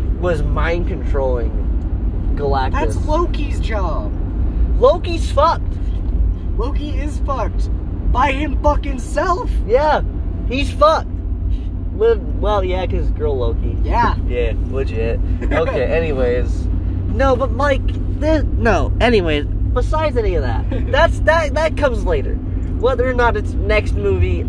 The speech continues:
Speaker 1: or beyond, doesn't matter. This movie has opened up
Speaker 2: So many fucking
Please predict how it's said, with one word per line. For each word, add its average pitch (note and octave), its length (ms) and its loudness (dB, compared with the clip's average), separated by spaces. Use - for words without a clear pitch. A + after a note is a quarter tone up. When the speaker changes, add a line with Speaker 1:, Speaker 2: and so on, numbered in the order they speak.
Speaker 1:
or F3 160 0
beyond, - 640 -2
doesn't A3+ 260 2
matter. D#3 340 -2
This C4 280 0
movie C#4+ 500 0
has G#3 160 2
opened A3 340 2
up E3 180 -2
Speaker 2:
So - 520 0
many - 200 -2
fucking - 260 2